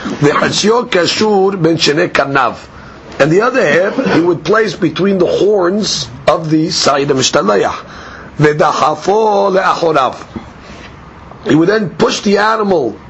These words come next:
from behind. "Ve'hu mitkalgel." And it would roll. "Ve'yored." And obviously it would, uh, descend the mountain. "Ve'lo haya magia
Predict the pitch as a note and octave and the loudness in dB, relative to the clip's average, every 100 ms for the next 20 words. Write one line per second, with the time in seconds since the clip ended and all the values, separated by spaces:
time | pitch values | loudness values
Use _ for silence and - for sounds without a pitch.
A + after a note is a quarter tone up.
0 | - - E3+ F3+ D#3 A2+ G2 - - B2 | -20 -4 0 2 0 -4 -8 -8 0 2
1 | A#2 A#2 A2+ B2 - - - - - - | 2 2 0 -4 -8 -14 -16 -16 -16 -14
2 | - C3+ D#3+ F3+ B3 C4 G3+ - - D#3 | -2 2 2 2 2 2 0 0 0 0
3 | C#3+ F#3+ D3+ F2+ - - - - - - | 2 2 0 -4 -10 -20 -20 -20 -20 -4
4 | G#2+ A2+ A#2+ A#2 B2 A#2+ F3+ A3+ - - | 0 0 2 2 2 2 0 -2 -8 -18
5 | - - A#2+ B2+ C#3+ C3+ D#3+ A2+ F#2+ - | -16 -2 2 2 2 2 2 0 -4 -18
6 | - - A2+ B2+ B2+ A2+ B2+ B2 A#2+ B2 | -20 -4 0 0 0 -2 0 2 0 -2
7 | - - - - A2 G#2 G#2 F#2+ A2+ C#3 | -12 -18 -20 -2 0 2 0 0 0 2
8 | - D#3+ B2+ D#3 D#3+ - - A#2 B2+ A#2+ | 2 0 0 0 -4 -6 -2 0 0 -2
9 | - E2+ D#2 - - - - A2+ A#2 A2+ | -4 -12 -12 -16 -16 -12 0 2 4 2
10 | A2+ B2+ C#3+ G#3+ A3+ F3+ C#3+ B2+ D#3+ G#3 | 2 2 2 2 0 0 -2 0 0 2
11 | F#3 | 2